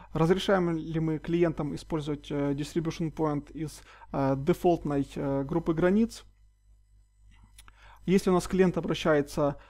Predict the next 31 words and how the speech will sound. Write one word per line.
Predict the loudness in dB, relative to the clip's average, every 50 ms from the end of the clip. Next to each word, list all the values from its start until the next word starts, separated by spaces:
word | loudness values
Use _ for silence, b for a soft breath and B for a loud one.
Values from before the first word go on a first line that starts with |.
| B B B -12 -8
э, | -4 -2 -2 -2 -2
к | -4
distribution | -6 -6 -4 -4 -4 -2 -2 -2 -4 -2
point | 0 0 0 0 -2 -4
из | -4 -4 -2
дефолтной | -2 -2 -2 0 -2 -2 -2 -2 -4
группы | -4 -4 -4 -4 -4
границ | -2 0 0 0 -2 -4 -4
или | -4 -4 -2 0 -2
из | -2 -2
соседней | -4 -4 -2 -2 0 0 0
группы | -2 -2 -2 -2 -2
границ, | 0 0 0 2 0 -2 -4 -2
мы | 0 0 2
ему | 0 0 0
не | 0 0 0
разрешаем | 0 0 -2 -2 -4 -4 -4 -4 -2
скачивать | -2 -4 -4 -4 -4 -6 -6 -4
контент, | -4 -4 -4 -2 -2 -4 -4 -6 -8 B B B B B B
либо | 0 2 4 4 4
же | 2 2
мы | 2 2 2
ему | 2 2 0 0 0
разрешаем | 0 0 0 0 0 0 -2 -2
скачивать | -4 -6 -6 -4 -6 -6 -4
контент | -2 -2 0 2 2 2 2 0 -4 -8 B B B B B -4
и | -2 0 0
запускать | 0 0 -2 -4 -2 0 0 0 0 -2
это | -8 -8
приложение | -6 -4 -4 -2 -2 -2 -2 0 -2
локально. | -2 -2 -2 -2 -2 -2 -2 -4 -6 -10